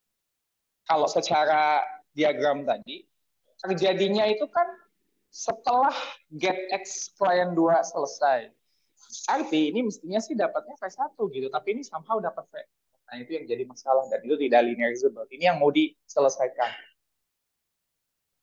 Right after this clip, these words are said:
Oke. Nah, oke. Bagaimana supaya dia linearizable? Itu kan pertanyaan.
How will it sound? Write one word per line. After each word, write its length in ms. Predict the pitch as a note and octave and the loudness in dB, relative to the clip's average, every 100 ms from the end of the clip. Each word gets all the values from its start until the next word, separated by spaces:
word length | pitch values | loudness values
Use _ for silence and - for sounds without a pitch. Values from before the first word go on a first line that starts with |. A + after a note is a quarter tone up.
| _ _ _ _ _ _ _ _ _ _ | _ _ _ _ _ _ _ _ _ _
Oke. 180 | - A2 - _ _ _ _ _ _ _ _ _ _ _ _ _ _ _ _ _ _ _ _ _ _ _ _ _ _ _ _ - | -18 -16 -16 _ _ _ _ _ _ _ _ _ _ _ _ _ _ _ _ _ _ _ _ _ _ _ _ _ _ _ _ -12
Nah, 160 | - - | -10 -2
oke. 300 | D3 - D#3+ G#2+ - - _ _ _ _ | -2 4 4 2 -4 -18 _ _ _ _
Bagaimana 480 | E3+ F3+ G#3+ D4 | 4 6 6 6
supaya 480 | D4+ C#4 - G3 F#3+ | 6 4 6 6 6
dia 380 | F#3+ F#3 G3+ G3+ - - _ _ _ _ _ _ _ _ _ _ _ _ _ - | 6 6 6 6 2 -10 _ _ _ _ _ _ _ _ _ _ _ _ _ 0
linearizable? 880 | F3 F3+ F3+ F3+ D#3 D#3+ C#3 G#2 - | 2 4 4 4 4 4 6 4 0
Itu 100 | D3+ | -2
kan 160 | D#3+ | -2
pertanyaan. 480 | D#3 - A2+ A2 - | -4 -18 -20 -20 -20